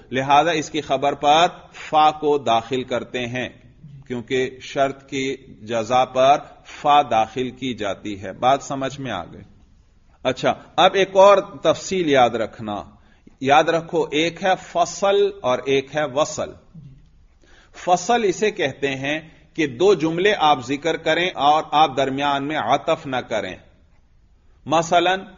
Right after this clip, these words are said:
मैं कहता हूं, "ज़रबतु ज़ैदन", एक जुमला,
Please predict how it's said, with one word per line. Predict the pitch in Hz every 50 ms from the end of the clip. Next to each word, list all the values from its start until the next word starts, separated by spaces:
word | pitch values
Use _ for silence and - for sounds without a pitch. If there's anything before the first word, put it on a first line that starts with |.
| _ _ _ _ _ -
मैं | 139 170 196 196
कहता | 196 180 156 151 151 160 151
हूं, | 151 151 156 160 175 175 - - - 107
"ज़रबतु | 107 127 143 151 165 180 196 196 - - 180 160 139
ज़ैदन", | 117 135 131 127 123 120 135 151 185 214 220 220 - - _ _ _ _ _ _ _ _ _ _ _ _ -
एक | 143 165 175 160 127 107
जुमला, | 117 113 104 98 92